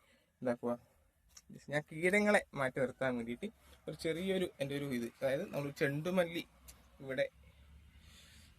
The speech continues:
നട്ടിട്ടുണ്ട്, പക്ഷെ ഇതൊന്നും ഒരു പരിഹാരമായിട്ട് എനിക്ക്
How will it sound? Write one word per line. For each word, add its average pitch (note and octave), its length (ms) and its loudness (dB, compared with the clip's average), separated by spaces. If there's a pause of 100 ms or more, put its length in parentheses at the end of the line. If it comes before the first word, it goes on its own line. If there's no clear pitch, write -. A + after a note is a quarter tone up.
നട്ടിട്ടുണ്ട്, C3 460 -8 (280)
പക്ഷെ - 180 -8
ഇതൊന്നും D3 300 0
ഒരു D#3+ 80 0 (100)
പരിഹാരമായിട്ട് C#3+ 640 0 (440)
എനിക്ക് C#3 200 -2